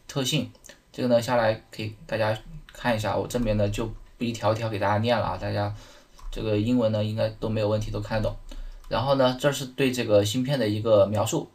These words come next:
实际上呢，它就是一个R S二三二的转换的，提供了一个R S二三二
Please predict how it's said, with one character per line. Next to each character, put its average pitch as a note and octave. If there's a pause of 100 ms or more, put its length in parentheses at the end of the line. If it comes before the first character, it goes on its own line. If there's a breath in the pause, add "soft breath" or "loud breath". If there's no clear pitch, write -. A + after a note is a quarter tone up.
(160)
实 -
际 B2
上 C3+
呢， B2
它 B2+
就 B2+
是 B2
一 A#2
个 A#2 (600 soft breath)
R C3+
S C3+
二 C3+
三 C3
二 C3+
的 A#2 (180)
转 G2
换 B2+
的， G#2 (160)
提 -
供 B2+
了 B2
一 A#2
个 A#2+
R C3 (220)
S B2+
二 A#2+
三 B2+
二 B2+